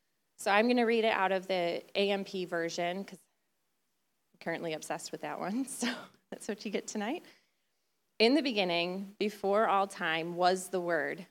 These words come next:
Christ. And the Word was with God, and the Word was God himself. All things were made and came into existence through him.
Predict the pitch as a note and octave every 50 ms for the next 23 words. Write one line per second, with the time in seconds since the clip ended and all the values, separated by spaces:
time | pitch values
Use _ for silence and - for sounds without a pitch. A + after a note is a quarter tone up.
0 | _ _ _ - - F3 C#3 - - - - - - - - - - - _ _
1 | - F#3+ F#3+ G3+ G3 F#3+ F3+ F#3 F#3+ G#3 A3 A#3 B3 B3+ A#3 A#3 A3 A#3+ A#3+ -
2 | - D#3+ D#3 D3+ D3 D3+ D#3+ D#3 E3+ - _ _ _ _ - F#3 F#3 F#3+ F#3 F3
3 | F#3 F#3+ F#3+ F#3+ F#3+ F#3 E3 F3 F3 E3+ - - D#3+ E3 E3 E3+ E3+ E3 D#3+ -
4 | - - D3+ C#3+ - - - - - _ _ _ _ _ _ _ _ _ _ _
5 | _ _ _ _ _ _ F#3+ G3 A3 A#3+ A#3+ - A3+ A3+ A3+ A3 A3+ A3 A3 G#3+
6 | G3 F#3 F#3 F#3 F3 F3 F3 F3+ F3+ F#3 G3 G#3 A#3 A3+ - F#3 F3+ E3 - F#3+
7 | F#3+ G3 G3 G3 G#3 - - G#3 F#3 E3 - E3 E3+ E3+ - - F3 E3 E3 -
8 | - - - - F#3 F#3+ F#3 F#3 F#3 F3 F#3 D#3 D3+ D3+ D#3 E3 F3+ F#3